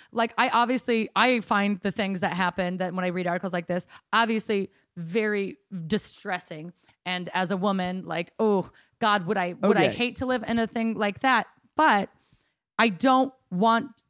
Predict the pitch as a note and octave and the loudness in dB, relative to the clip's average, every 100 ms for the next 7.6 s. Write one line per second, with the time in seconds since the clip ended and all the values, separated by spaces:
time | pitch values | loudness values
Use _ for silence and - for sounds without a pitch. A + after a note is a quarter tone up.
0 | - F#3 F#3 - F#3+ G#3+ A3+ G#3 G3+ F#3 | -4 -2 -2 0 2 4 4 4 2 2
1 | F#3+ F3+ F3+ F3+ G3+ F3+ G#3+ F#3+ - G3 | 2 2 0 0 -4 -2 -2 -2 0 0
2 | F#3 - - - G3 A3 - F#3+ G#3 F#3+ | 0 -4 -12 -4 0 0 2 0 0 0
3 | F#3 G3 F3 - - G3 E3 G#3 G3+ G3 | 2 0 0 -6 -12 -6 0 2 0 -2
4 | - A3 F3+ - - _ _ _ A3+ G3+ | -2 0 0 -4 -8 _ _ _ -2 -2
5 | - A3+ G#3 G3 F#3 E3 - _ _ - | -4 -6 -4 -4 -4 -6 -6 _ _ -4
6 | A3+ G3+ F#3+ G3 F3+ - - F#3+ F3 E3 | 0 0 0 0 -4 -4 -2 -2 0 -4
7 | D3+ - - - - F3+ | -6 -8 -12 -14 -14 -16